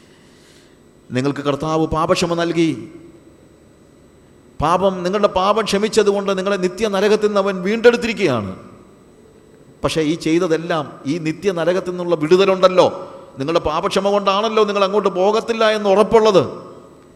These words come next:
അതെല്ലാം മാറിപ്പോകാൻ ഒരു നിമിഷം മതി. അങ്ങനെ തന്നെ നിങ്ങൾ നിങ്ങളുടെ സഹോദരങ്ങളോട് ഹൃദയപൂർവ്വം ക്ഷമിച്ചില്ല എങ്കിൽ സ്വർഗസ്വനായ പിതാവ്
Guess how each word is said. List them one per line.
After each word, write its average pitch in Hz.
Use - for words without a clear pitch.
അതെല്ലാം 151
മാറിപ്പോകാൻ 151
ഒരു 139
നിമിഷം 156
മതി. 139
അങ്ങനെ 131
തന്നെ 135
നിങ്ങൾ 131
നിങ്ങളുടെ 135
സഹോദരങ്ങളോട് 147
ഹൃദയപൂർവ്വം 196
ക്ഷമിച്ചില്ല 202
എങ്കിൽ 180
സ്വർഗസ്വനായ 202
പിതാവ് 196